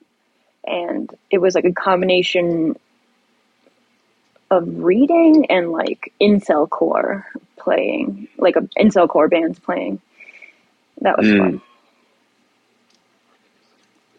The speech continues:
Speaker 2: Oh, are the, is there m-, more than one? Who are the, like, the, when I think of incel core bands, I think
Speaker 1: That
Speaker 2: of,
Speaker 1: kind of
Speaker 2: uh,
Speaker 1: stuff, yeah. Shooter. I
Speaker 2: Shooter
Speaker 1: don't know if
Speaker 2: or
Speaker 1: Shooter,
Speaker 2: whatever
Speaker 1: I
Speaker 2: his
Speaker 1: don't,
Speaker 2: name
Speaker 1: Shooter
Speaker 2: is,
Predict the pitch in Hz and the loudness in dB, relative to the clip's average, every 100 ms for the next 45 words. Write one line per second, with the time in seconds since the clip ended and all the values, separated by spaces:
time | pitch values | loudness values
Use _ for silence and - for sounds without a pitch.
0 | _ _ - 107 117 120 117 113 107 95 | _ _ 0 2 4 4 4 4 4 2
1 | 87 - _ _ _ _ _ _ _ _ | -2 -10 _ _ _ _ _ _ _ _
2 | - 113 131 139 131 139 147 127 - - | -2 0 0 0 0 2 0 0 -6 -10
3 | 107 120 135 147 107 101 101 104 104 104 | -2 0 2 2 0 2 2 0 -2 -4
4 | 104 _ - - 107 131 135 160 135 113 | -8 _ -20 -14 -4 2 4 4 2 0
5 | 82 _ - 104 101 _ 107 - 110 110 | 0 _ -4 -2 -2 _ 0 0 0 0
6 | 117 143 120 101 104 101 110 92 - 98 | 0 0 0 0 0 0 -2 0 0 0
7 | - 95 92 92 90 90 85 95 92 247 | 0 0 0 -2 -2 -4 -2 -4 -2 2
8 | 240 254 214 185 156 190 - 208 170 170 | 2 4 2 2 4 2 4 4 6 4
9 | - - 320 269 - - 220 208 403 381 | 2 4 4 2 2 2 2 4 4 4
10 | 466 440 - 277 254 190 180 180 214 226 | 4 0 2 2 4 4 2 2 2 2
11 | 175 - | 0 2